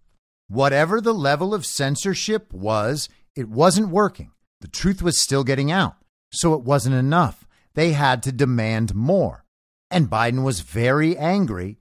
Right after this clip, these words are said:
that it wasn't working. You gotta wonder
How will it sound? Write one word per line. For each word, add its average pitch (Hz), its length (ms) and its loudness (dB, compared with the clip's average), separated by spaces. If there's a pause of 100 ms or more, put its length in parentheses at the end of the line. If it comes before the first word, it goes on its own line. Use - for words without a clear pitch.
(460)
that 147 180 2
it 143 120 -6
wasn't 117 540 0 (180)
working. 139 480 0 (800)
You 90 100 -14
gotta 127 300 2
wonder 113 560 0